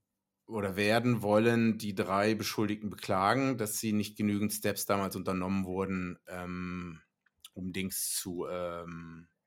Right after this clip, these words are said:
um Brain Injury und alle möglichen Folgen davon abzufedern, abzumildern. Also ich bin gespannt,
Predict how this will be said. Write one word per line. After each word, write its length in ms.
um 220
Brain 240
Injury 440
und 260
alle 200
möglichen 380
Folgen 340
davon 460
abzufedern, 1600
abzumildern. 600
Also 200
ich 80
bin 120
gespannt, 640